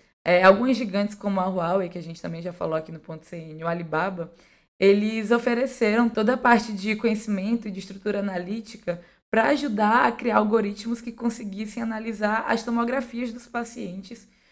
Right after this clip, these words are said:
que tavam com suspeita de covid. E assim eles conseguiam identificar casos com muito mais rapidez e com muito mais praticidade mesmo. E é algo que poderia ser feito por um médico, ia levar ali seus vinte minutos,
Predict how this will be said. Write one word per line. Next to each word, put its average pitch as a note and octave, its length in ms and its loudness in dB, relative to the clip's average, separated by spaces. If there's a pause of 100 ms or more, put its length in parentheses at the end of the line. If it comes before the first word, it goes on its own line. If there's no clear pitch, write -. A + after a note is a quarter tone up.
(180)
que A#3 220 0
tavam G#3 380 0
com A3 100 -2
suspeita G#3+ 460 -8
de A3+ 80 -12
covid. G3 520 -6 (380)
E G#3 100 0
assim A3+ 400 2
eles B3 180 -2
conseguiam G#3+ 440 -2
identificar F#3+ 880 -4
casos E3+ 380 0
com - 160 -8
muito A3+ 320 4
mais G#3+ 200 0
rapidez G3 580 -10
e G#3+ 60 -12
com G#3 120 -8
muito G3+ 240 -4
mais G#3 360 -2 (240)
praticidade B3 640 2
mesmo. E3+ 420 -6 (400)
E G3+ 220 -2
é - 180 4
algo G#3 240 10
que G#3 100 -10
poderia G#3 380 2
ser B3+ 140 -2
feito G3+ 300 -6
por A3+ 160 -4
um A3 40 -4
médico, F#3+ 460 -6
ia F3+ 100 0
levar E3 340 -2
ali D#3+ 360 -8 (220)
seus F#3 220 -6
vinte F#3 280 -6
minutos, G3 440 -6